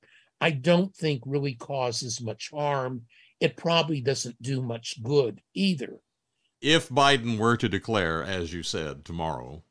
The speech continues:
Speaker 2: uh, that he was going to not run, that he was not going to run for re-election, you've mentioned DeSantis and Hawley.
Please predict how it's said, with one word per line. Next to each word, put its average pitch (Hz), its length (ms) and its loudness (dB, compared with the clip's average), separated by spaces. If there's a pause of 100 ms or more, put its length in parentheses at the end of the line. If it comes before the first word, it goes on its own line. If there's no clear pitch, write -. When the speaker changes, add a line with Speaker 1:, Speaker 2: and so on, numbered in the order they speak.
(260)
Speaker 2:
uh, 82 400 -8
that 82 180 -10
he 90 120 -6
was 82 220 -10
going 90 280 -6
to 82 60 -6
not 87 420 -6
run, 82 200 -12
that 78 140 -12
he 82 40 -8
was 78 140 -10
not 92 180 -6
going 82 140 -8
to 80 60 -12
run 80 180 -10
for - 120 -20
re-election, 73 600 -14 (320)
you've 104 240 -2
mentioned 107 480 0
DeSantis 92 720 -2
and 80 120 -8
Hawley. 90 720 -2